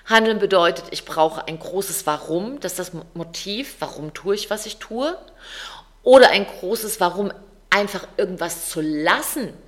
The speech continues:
zum Beispiel mit einer Sucht aufzuhören, eine blöde Angewohnheit zu lassen. Eine Unentschiedenheit sein zu lassen, indem ich einfach mal eine Entscheidung treffe.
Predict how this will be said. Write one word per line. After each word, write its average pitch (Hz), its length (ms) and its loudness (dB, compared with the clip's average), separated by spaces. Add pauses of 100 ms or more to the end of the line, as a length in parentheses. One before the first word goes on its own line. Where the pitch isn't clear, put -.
(200)
zum 220 140 -8
Beispiel 190 340 2
mit 180 240 -8
einer 175 140 -4
Sucht 170 440 -4
aufzuhören, 180 680 -2 (200)
eine 196 100 -8
blöde 196 320 2 (160)
Angewohnheit 220 760 0
zu - 140 -6
lassen. 151 440 -8 (1600)
Eine 202 180 2
Unentschiedenheit 226 2000 -2 (200)
sein 170 520 4 (200)
zu - 160 -4
lassen, 156 460 0
indem 156 240 -8
ich - 260 -12
einfach 160 280 -6
mal 160 100 -4
eine 170 120 -2
Entscheidung 277 460 -2
treffe. - 440 -12